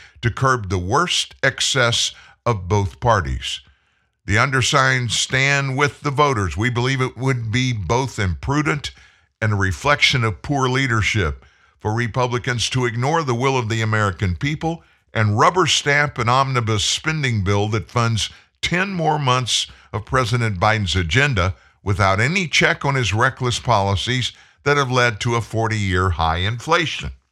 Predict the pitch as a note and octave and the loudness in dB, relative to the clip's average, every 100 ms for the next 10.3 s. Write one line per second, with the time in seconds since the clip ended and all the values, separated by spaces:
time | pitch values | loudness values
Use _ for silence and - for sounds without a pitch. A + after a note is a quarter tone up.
0 | _ _ _ _ _ _ _ - C3+ A#2 | _ _ _ _ _ _ _ -4 -2 -2
1 | - D#3+ F#3 G3 F3+ C3+ A#2+ B2+ B2 - | 0 0 2 0 2 2 2 -2 -2 -2
2 | - - _ _ - C#3+ D3+ C3+ B2+ F#2 | -4 -10 _ _ 0 2 2 0 -2 2
3 | A#2+ D3+ C#3 A2+ B2 A2 G#2+ B2+ B2 A#2+ | 2 2 -2 0 0 0 -2 -2 -2 -4
4 | - D#3+ D#3 D3+ C#3+ C3 C3 B2 - _ | -4 -6 -4 -4 -2 0 0 -2 -10 _
5 | _ - - E3+ F#3+ F#3 F3 D3 C#3 B2+ | _ -4 0 2 2 0 0 2 2 0
6 | A#2+ A#2+ - B2 A#2 - - _ _ A#2+ | 0 -2 -2 0 0 -2 -6 _ _ -2
7 | A2+ G2 A2+ G#2 D2+ C#2 D2+ - _ _ | 0 2 2 2 0 -4 -6 -14 _ _
8 | _ _ - B2 A#2+ B2+ A2 G#2+ A#2 B2 | _ _ 2 4 2 -4 -2 4 4 4
9 | A#2 F#2+ A2 A#2+ A#2 A#2 G#2+ A#2+ A#2+ G#2+ | 2 0 2 4 2 2 2 2 2 0
10 | B2+ B2+ A2+ | 0 0 -2